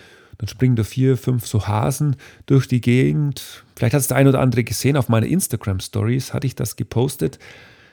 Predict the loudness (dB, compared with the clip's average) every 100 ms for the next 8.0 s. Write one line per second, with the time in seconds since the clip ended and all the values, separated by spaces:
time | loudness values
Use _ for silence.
0 | _ _ _ _ _ _ _ -4 -2 -2
1 | -6 -20 _ _ -8 -6 -4 0 0 0
2 | -2 -4 -4 -8 -8 -8 -18 _ _ -4
3 | -2 0 2 2 0 0 0 2 0 -2
4 | -8 -8 -8 -6 -2 0 -2 -2 -6 -4
5 | -6 -6 -6 -6 -4 -2 2 2 2 0
6 | -2 0 0 0 -4 -12 -20 -20 _ _
7 | _ _ _ _ _ _ _ -2 0